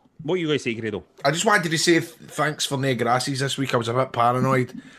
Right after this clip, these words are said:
Speaker 2: that at the weekend Stephanie's going, "You've been talking about what we're gonna cover, we on your fucking podcast." Thankfully, it stayed within these four
Speaker 1: Within the
Speaker 2: walls. I
Speaker 1: group.
Speaker 2: appreciate it. It didn't get out there,
Speaker 1: Stayed
Speaker 2: so
Speaker 1: in the
Speaker 2: keep that
Speaker 1: locker
Speaker 2: up.
Speaker 1: room. Stayed in our locker room, didn't it?
Speaker 2: Aye.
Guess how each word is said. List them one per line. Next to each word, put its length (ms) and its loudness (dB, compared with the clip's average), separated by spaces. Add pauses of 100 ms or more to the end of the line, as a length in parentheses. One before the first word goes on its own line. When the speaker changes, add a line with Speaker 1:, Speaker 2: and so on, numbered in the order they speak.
(260)
Speaker 2:
that 300 -2
at 180 -4
the 80 -6
weekend 400 -2
Stephanie's 380 -4
going, 160 0
"You've 100 2
been 140 0
talking 240 2
about 220 0
what 160 0
we're 120 2
gonna 220 4
cover, 320 2
we 180 0
on 300 0 (280)
your 120 0
fucking 300 -4
podcast." 720 0 (680)
Thankfully, 680 2 (460)
it 180 -2
stayed 540 2 (580)
within 360 0
these 200 0
four 200 2
Speaker 1:
Within 140 0
the 60 4
Speaker 2:
walls. 200 2
I 40 -4
Speaker 1:
group. 120 -4
Speaker 2:
appreciate 440 0
it. 120 -10 (260)
It 80 -12
didn't 180 -8
get 180 -8
out 140 -10
there, 100 -4
Speaker 1:
Stayed 160 0
Speaker 2:
so 80 0
Speaker 1:
in 80 -2
the 60 -2
Speaker 2:
keep 100 0
that 60 0
Speaker 1:
locker 100 0
Speaker 2:
up. 60 -2
Speaker 1:
room. 140 -6
Stayed 260 -2
in 100 -2
our 80 -2
locker 320 -6
room, 220 -6
didn't 180 -10
it? 40 -8
Speaker 2:
Aye. 300 -8